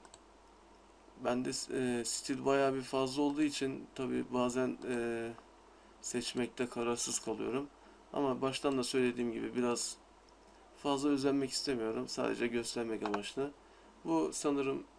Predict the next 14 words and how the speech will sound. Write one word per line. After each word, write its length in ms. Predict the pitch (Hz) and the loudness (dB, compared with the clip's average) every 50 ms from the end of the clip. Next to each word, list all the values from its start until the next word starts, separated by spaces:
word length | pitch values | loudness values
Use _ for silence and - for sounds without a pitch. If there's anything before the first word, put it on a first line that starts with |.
| - - - - - - - - - - - - - - - - - - | -20 -20 -20 -20 -20 -20 -20 -20 -20 -20 -20 -20 -20 -20 -20 -20 -12 -6
iyi 220 | 151 139 139 131 123 | -4 -4 -2 -2 -2
bir 80 | 117 | -2
stil 360 | 107 - - - - 117 110 | -2 -4 -6 -6 -6 -4 -2
oldu. 420 | 110 107 104 107 110 131 139 143 139 - - - - - - - - - - - - - - - - - - - - - - - | 0 0 0 0 0 0 -2 -2 -4 -8 -16 -20 -20 -20 -20 -20 -20 -20 -20 -20 -20 -20 -20 -20 -20 -20 -20 -20 -20 -20 -20 -18
Şöyle 300 | - - - - - - - - - - - - - - - - - 147 | -10 -6 -6 -4 -4 -6 -8 -12 -16 -20 -20 -20 -20 -20 -20 -18 -14 -12
butonlarımızı 680 | - - - 120 113 113 113 110 113 110 107 104 104 | -10 -6 -4 -4 -2 -2 -2 -2 -2 -2 -2 -2 -2
ayarlayalım. 580 | 104 107 104 104 98 98 101 101 107 120 131 135 - - - - - - - - - - - - - - - - - - - - - - - - - - - - - - | -2 -2 -2 -2 -2 -4 -4 -4 -4 -4 -6 -8 -10 -18 -20 -20 -20 -20 -20 -20 -20 -20 -20 -20 -20 -20 -20 -20 -20 -20 -20 -20 -20 -20 -20 -20 -20 -20 -20 -20 -14 -8
Ve 260 | 123 120 120 120 113 - - - | -4 -2 -2 -2 -2 -4 -8 -8
misafir 540 | - - - - 113 110 107 - - - - - - - - - - - - - - - - - 117 | -4 -4 -2 0 0 -2 -2 -2 -2 -2 -2 -2 -2 -4 -8 -10 -10 -12 -14 -16 -20 -18 -16 -10 -4
bölümümüzü 580 | 120 123 113 113 113 110 110 110 107 98 107 110 | -4 -2 -2 -2 -2 -4 -4 -4 -6 -6 -6 -6
yazalım. 420 | 104 101 101 101 101 113 117 131 131 - - - - - - - - - - - - - | -6 -4 -4 -4 -2 -2 -4 -6 -8 -12 -20 -20 -20 -20 -20 -20 -20 -20 -20 -16 -10 -6
Yine 180 | 135 123 117 | -6 -4 -2
aynı 240 | 113 110 110 107 101 | -2 -2 -4 -4 -6
şekilde 580 | - - 107 98 - 104 107 110 117 123 135 | -6 -8 -8 -6 -4 -4 -2 -2 -2 -2 -2